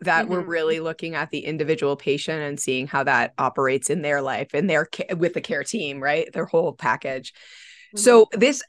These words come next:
Speaker 1: I, I really like this question, and you can, if you don't have an answer, that's okay. But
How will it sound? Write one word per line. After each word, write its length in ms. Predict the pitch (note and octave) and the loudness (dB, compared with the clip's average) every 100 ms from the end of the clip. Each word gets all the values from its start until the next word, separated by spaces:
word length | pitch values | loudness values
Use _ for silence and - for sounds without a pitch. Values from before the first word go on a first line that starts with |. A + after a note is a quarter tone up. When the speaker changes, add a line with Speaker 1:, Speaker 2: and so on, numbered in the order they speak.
| - | -4
Speaker 1:
I, 100 | - | 2
I 200 | G#3 A3 F#3+ | 6 6 6
really 300 | G#3+ A3 B3 | 6 8 8
like 200 | G3 A#3 | 6 4
this 160 | A3 | 2
question, 480 | - D#3+ - G#3+ B3+ | 2 0 2 0 0
and 140 | F3+ F#3 | 0 -2
you 100 | F#3+ | -2
can, 240 | G3 F#3 | -4 -4
if 340 | G3+ - G3 G3 | -4 0 0 0
you 100 | G#3 | -4
don't 280 | - G3 F3+ | 0 0 0
have 120 | F#3 | 0
an 80 | F3+ | -2
answer, 260 | F3+ F#3+ | -4 -4
that's 220 | F#3+ E3 | -4 -2
okay. 520 | F#3 - B3+ A3 F3+ E3+ | -6 -6 -2 0 0 2
But 240 | E3+ | 2